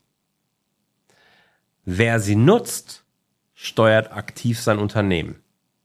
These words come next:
Was ich damit meine, viele ignorieren auch aus Unwissenheit, oft aber eben auch aus Bequemlichkeit, was da in dieser Opus-Liste steht. Und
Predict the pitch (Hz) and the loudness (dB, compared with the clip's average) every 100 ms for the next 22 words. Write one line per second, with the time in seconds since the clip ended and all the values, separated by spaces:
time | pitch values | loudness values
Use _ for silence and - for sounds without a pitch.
0 | _ _ _ _ _ _ _ _ _ _ | _ _ _ _ _ _ _ _ _ _
1 | _ _ _ _ _ _ - 107 117 127 | _ _ _ _ _ _ -6 -4 0 2
2 | 131 156 214 180 165 226 - _ _ _ | 4 4 4 4 2 0 -8 _ _ _
3 | _ _ _ _ _ _ _ _ _ _ | _ _ _ _ _ _ _ _ _ _
4 | - - 196 214 139 147 123 117 113 143 | -12 -2 0 2 0 0 4 4 4 4
5 | 151 143 123 _ _ _ 104 147 151 120 | 4 2 -2 _ _ _ 2 2 2 -2
6 | 110 - 139 190 190 185 170 135 135 139 | -2 -2 0 2 0 0 -2 0 0 0
7 | 139 - 156 175 277 254 185 147 123 120 | -4 -6 -6 -6 -4 -4 -2 0 0 0
8 | 113 - 117 - 143 170 104 - 101 104 | -4 -4 -10 -4 0 0 -2 -6 -4 -4
9 | 120 123 - 123 117 104 90 123 - 110 | -4 -8 -6 -2 -2 0 -2 -4 -6 -8
10 | - 101 - 95 - 131 117 - _ _ | -6 -8 -8 -12 -4 0 0 -2 _ _
11 | _ _ _ _ _ _ _ _ _ _ | _ _ _ _ _ _ _ _ _ _
12 | _ _ _ 120 113 110 110 110 110 | _ _ _ 4 4 6 4 2 0